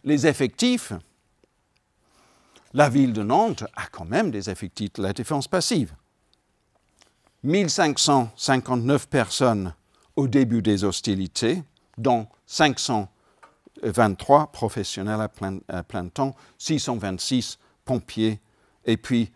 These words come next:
un certain nombre de requis et volontaires. Les effectifs sont encore à mille huit cent cinquante-deux en septembre quarante-trois. Donc, c'est un niveau, euh, moyen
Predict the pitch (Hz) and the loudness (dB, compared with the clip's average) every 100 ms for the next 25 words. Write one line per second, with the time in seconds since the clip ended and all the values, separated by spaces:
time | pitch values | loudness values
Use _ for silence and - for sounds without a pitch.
0 | - 101 120 110 110 104 104 92 87 80 | -10 -8 -6 -6 -8 -8 -8 -8 -8 -8
1 | 85 120 - 110 101 - _ - 101 95 | 0 0 0 -4 -6 -8 _ -8 -4 -2
2 | 92 87 139 87 _ - _ _ _ 147 | -4 -4 -6 -6 _ -20 _ _ _ 2
3 | 165 160 - 147 - 156 - - 127 143 | 4 4 2 -2 -2 -6 -6 -6 -4 -2
4 | 123 - 135 143 127 - 117 101 - _ | -4 2 4 4 2 0 0 0 -6 _
5 | _ - 147 143 120 110 - 127 110 _ | _ 2 4 6 4 0 0 0 -2 _
6 | - 135 110 - 98 92 156 160 - _ | -8 -6 -6 -6 -8 0 2 2 -4 _
7 | _ _ _ _ - 131 123 - 120 - | _ _ _ _ -2 0 0 0 -4 -2
8 | 113 98 - 90 _ _ 120 104 98 - | -2 -2 -6 -12 _ _ -6 -4 -8 -2
9 | 104 - _ _ _ - - - 208 - | -4 -4 _ _ _ -20 -10 0 2 0
10 | _ _ _ _ _ _ _ _ _ _ | _ _ _ _ _ _ _ _ _ _
11 | - - 139 - 113 107 107 107 147 120 | -14 -6 -4 -2 0 0 4 8 8 8
12 | 101 92 104 110 104 113 123 | 6 2 0 -2 -2 -4 -4